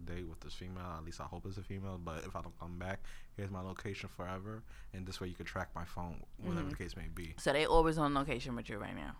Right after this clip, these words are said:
Speaker 2: Like, right now, you could go see where they at.
Speaker 1: Right.
Speaker 2: <sighs>
Speaker 1: On this phone. My other phone is
Speaker 2: I did
Speaker 1: at
Speaker 2: that
Speaker 1: home.
Speaker 2: one time with my best friend just to be funny.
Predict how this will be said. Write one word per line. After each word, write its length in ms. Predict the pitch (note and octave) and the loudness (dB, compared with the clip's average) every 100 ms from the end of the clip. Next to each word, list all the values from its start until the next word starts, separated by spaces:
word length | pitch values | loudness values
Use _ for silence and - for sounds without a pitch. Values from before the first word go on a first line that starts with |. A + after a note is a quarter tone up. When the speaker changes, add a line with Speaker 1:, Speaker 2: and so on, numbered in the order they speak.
| - | 2
Speaker 2:
Like, 160 | D3 D3 | 6 10
right 160 | D#3+ | 10
now, 80 | D#3+ | 10
you 120 | D3 | 8
could 140 | D#3 C#3 | 4 2
go 100 | C3+ | 4
see 140 | D3+ | 4
where 100 | C3+ | 4
they 140 | B2+ B2 | 4 2
at. 160 | - - | -2 -6
Speaker 1:
Right. 220 | - G#2+ - - - - - - - - - - - - - - | 0 0 0 -10 -10 -10 -10 -12 -12 -10 -10 -8 -8 -8 -4 -2
Speaker 2:
<sighs> 60 | G3+ G#3+ G3 E3 C#3+ - - - - - | 0 0 0 -4 -8 -10 -12 -12 -10 2
Speaker 1:
On 160 | B2 | 4
this 160 | A#2 A#2+ | 6 4
phone. 300 | - F#2+ F#2 - - - | 2 0 0 -4 -8 -2
My 160 | G#2+ G#2 | 4 4
other 160 | G#2 | 4
phone 220 | F#2+ G2 F#2 | 0 2 2
is 500 | F2+ F2+ F#2 - F#3 | 2 0 -2 0 2
Speaker 2:
I 100 | E3 | 0
did 140 | G#3 | 2
Speaker 1:
at 40 | A3 | 2
Speaker 2:
that 160 | F#3 | 2
Speaker 1:
home. 120 | C#3 C3+ | 2 2
Speaker 2:
one 240 | C#3 D3 | 2 2
time 360 | E3+ D3 C#3 C3 | 0 0 0 0
with 140 | A#2 | -2
my 100 | C3+ | 0
best 240 | B2+ B2 | 0 0
friend 240 | - C#3 B2 | -2 -2 -2
just 180 | B2+ - | -4 -6
to 60 | |
be 100 | C3 B2 | -8 -6
funny. 440 | - A#2+ B2+ D3 | -4 -2 -2 -4